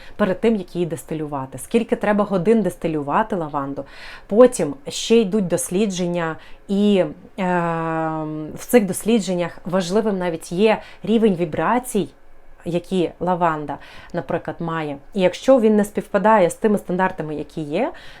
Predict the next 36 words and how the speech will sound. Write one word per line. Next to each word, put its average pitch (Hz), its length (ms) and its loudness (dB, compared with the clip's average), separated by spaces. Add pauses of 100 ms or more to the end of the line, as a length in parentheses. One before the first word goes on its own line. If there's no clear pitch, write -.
ця 180 180 -2
лаванда 170 540 0 (100)
не 175 300 -2 (180)
розливається 190 760 -4
в 151 40 -10
наші 156 280 -8
бутилочки. 147 600 -10 (280)
Ця 269 140 2
лаванда, 262 420 2
звичайно, 208 400 0
і 185 60 0
не 208 140 0
виливається. 156 680 -2
Це 170 180 -2
дуже 190 300 -2
якісна 160 600 -6
олія. 170 300 -4 (280)
Вона 220 140 2
продається 185 540 0
в 165 140 -2
іншій 180 200 -6
компанії 254 720 -4
і 185 120 0
прекрасно 180 680 -2
продається 147 580 -4
як 151 320 -6
якісна 160 520 -6 (160)
в 160 120 -6
інших 170 220 -8
компаніях. 156 560 -4 (380)
Але 175 240 2
в 156 60 -4
наші 208 280 -4
бутилочки 285 460 -2
не 165 120 -6
потрапляє. 147 580 -8